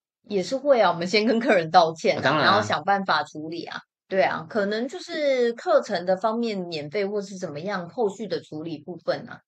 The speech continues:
Speaker 1: 对啊，还是会啊。因为毕竟客人都是买课程的啦，然后如果说他买了课程，其实他还有很多次啊，然后我们大部分都是会想办法，就是看要什-，用什么方式处理啊。
Speaker 2: 你说买，可能他原本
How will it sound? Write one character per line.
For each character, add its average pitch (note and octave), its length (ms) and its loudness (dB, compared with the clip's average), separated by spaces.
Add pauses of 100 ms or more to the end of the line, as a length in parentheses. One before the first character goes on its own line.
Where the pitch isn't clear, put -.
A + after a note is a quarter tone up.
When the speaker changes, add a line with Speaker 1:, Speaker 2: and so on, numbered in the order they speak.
(260)
Speaker 1:
对 F#3+ 160 0
啊， - 220 -4
还 E3+ 140 0
是 A3 180 -4
会 F#3+ 220 0
啊。 - 120 -8 (300)
因 D4 120 0
为 F#4 100 4
毕 F4+ 140 2
竟 E4 140 -6
客 E4+ 120 0
人 A#3 120 2
都 A3 120 -2
是 C#4 120 -6
买 F3+ 220 -2
课 A3+ 220 -6
程 F3 260 -12
的 D3 100 -6
啦， - 300 -6
然 F3 100 -4
后 A3+ 160 -2
如 A3 140 -4
果 G3+ 160 -2
说 G#3+ 160 -8 (280)
他 B3 120 0
买 G3+ 220 0
了 E3+ 160 0
课 A#3+ 180 -4
程， F3 160 -8
其 F3 140 -6
实 F3+ 40 -4
他 F#3+ 140 -8
还 F#3 100 -2
有 E3 80 -2
很 D#3+ 120 -6
多 D#3+ 180 -6
次 D#3+ 240 -12
啊， - 160 -8 (420)
然 F3 180 4
后 F#3 420 2
我 F3 100 -2
们 F3 160 -2
大 G#3+ 160 4
部 G#3 140 -10
分 G#3+ 220 -4
都 F#3+ 140 -2
是 F#3+ 280 -4
会 F3 380 0 (420)
想 F3+ 340 0
办 A3+ 220 2
法， D3+ 180 -2
就 G3 140 -10
是 G#3 80 -4
看 G3+ 240 -6
要 G3 120 -4
什-， F#3+ 160 -12 (120)
用 G#3 260 -2
什 F3+ 120 -14
么 D#3 120 -10
方 E3+ 180 -8
式 E3 160 -12
处 - 280 -12
理 - 140 -12
啊。 - 140 -14 (280)
Speaker 2:
你 - 80 -20
说 A#2 140 -2
买， G2 300 -6
可 - 120 -10
能 G2 120 -4
他 A#2 80 -2
原 A2+ 100 -4
本 F#2 120 -6